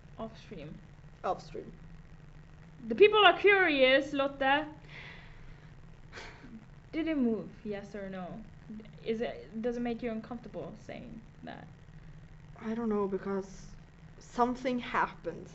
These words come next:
Speaker 1: You don't have to go into detail what happened, but you can
Speaker 2: Okay,
Speaker 1: just
Speaker 2: okay. I
Speaker 1: say,
Speaker 2: can
Speaker 1: "Did it
Speaker 2: tell, I
Speaker 1: move?"
Speaker 2: can tell what happened. Uh, what happened is that I sat in my room, like, "Hee, hee, hee, hee, gonna play with you." And I did, and then nothing happened.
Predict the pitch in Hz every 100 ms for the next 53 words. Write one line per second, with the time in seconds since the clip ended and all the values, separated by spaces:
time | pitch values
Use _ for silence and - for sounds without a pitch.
0 | - - - 240 285 330 339 294 285 277
1 | 254 214 247 240 202 196 208 - 214 214
2 | 226 220 208 202 226 202 190 151 - 214
3 | 262 359 359 330 294 262 370 302 294 240
4 | 220 131 - - - - - - - -
5 | - - 214 262 294 285 285 254 254 220
6 | 233 190 123 - 262 269 247 226 226 220
7 | 233 427 359 320 302 277 277 269 254 254
8 | 269 269 254 254 - - - 233 262 254
9 | 277 277 277 - 226 226 220 220 214 190
10 | - - - - - - 214 226 302 285
11 | 294 302 180 -